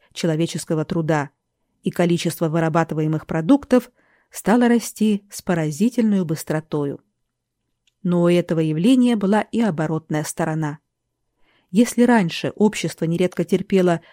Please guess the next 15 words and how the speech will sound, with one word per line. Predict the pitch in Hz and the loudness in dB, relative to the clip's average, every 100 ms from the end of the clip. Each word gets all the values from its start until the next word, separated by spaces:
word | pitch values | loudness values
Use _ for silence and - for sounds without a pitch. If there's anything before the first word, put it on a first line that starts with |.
| - | -6
от | 165 | -2
недостатка | 185 170 170 - 269 254 - | 0 2 0 0 2 2 0
нужных | 165 170 156 151 | 0 0 -2 -4
ему | 165 160 | -2 -2
товаров, | 156 190 170 139 - _ _ _ _ _ _ | 2 2 2 -2 -8 _ _ _ _ _ _
то | - | -6
теперь | 151 147 - 285 277 - - | -4 -2 4 4 4 -2 0
наоборот. | 262 254 277 180 165 - _ _ _ _ _ | 2 4 4 2 0 -6 _ _ _ _ _
Иногда | 185 175 170 175 185 | -2 0 0 0 0
можно | 175 175 | 0 0
было | 170 170 | 0 0
жаловаться | 160 208 247 226 - 233 226 _ - | 2 2 2 0 0 0 0 _ -2
на | 214 196 | 2 4
их | 202 - | 2 0
перепроизводство, | - 208 214 208 226 208 247 233 - - 135 | -2 0 0 2 2 4 4 2 0 -8 -8